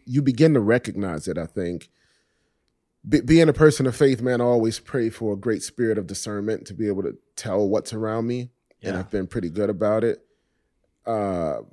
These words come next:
Speaker 1: but I think you, you, you recognize it. You recognize who's coming at you for what, for what reasons. And that ego and pride, man,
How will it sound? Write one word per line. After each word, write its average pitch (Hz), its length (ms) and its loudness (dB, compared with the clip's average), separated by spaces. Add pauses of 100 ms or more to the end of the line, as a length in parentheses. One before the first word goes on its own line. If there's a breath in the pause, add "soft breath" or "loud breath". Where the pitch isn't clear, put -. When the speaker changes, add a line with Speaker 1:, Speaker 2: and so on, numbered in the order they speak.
(320)
Speaker 1:
but 117 140 -4
I 113 80 0
think 113 340 -6
you, 113 440 -4
you, 120 200 -6
you 120 160 -8
recognize 101 720 -4
it. - 180 -10
You 107 140 -8
recognize 98 720 -4
who's 110 200 -12
coming 98 360 -6
at 85 180 -8
you 92 200 -10
for 85 340 -6
what, 73 480 -6
for 98 180 -8
what 87 300 -4
reasons. 82 480 -8 (480 soft breath)
And 90 400 -6
that 104 180 -2
ego 139 380 2
and 110 120 -4
pride, 120 440 -4
man, 92 440 -6